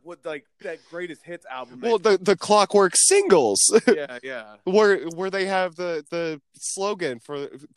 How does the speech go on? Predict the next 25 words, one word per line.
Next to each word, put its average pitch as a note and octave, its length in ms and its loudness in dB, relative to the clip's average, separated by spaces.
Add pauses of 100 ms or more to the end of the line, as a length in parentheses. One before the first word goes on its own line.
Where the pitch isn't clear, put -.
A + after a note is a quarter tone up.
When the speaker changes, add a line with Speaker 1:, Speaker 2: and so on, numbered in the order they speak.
Speaker 2:
A D3+ 100 -4
Clockwork E3+ 480 -4
Orange, F#3 240 -8
but D3 100 -12
they D#3 120 -2
just C#3+ 200 -12
put B2+ 340 -8
band D3 420 2
and A2+ 260 -10 (560)
guitars C#3 600 -8
instead A#2+ 480 -8
of, G#2+ 360 -10
like, A#2 300 -6
the A#2+ 140 -10 (300)
boys B2+ 400 -4
and A2+ 120 -8
the G#2+ 60 -6
group B2+ 420 -2
and G#2 100 -6
the G#2 80 -6
killing. G2+ 520 -4 (260)
Speaker 1:
Yeah. F3+ 220 -4 (760)
Speaker 2:
<laughs> - 200 -8 (560)
Speaker 1:
Which A3 240 0
is, G3 100 -16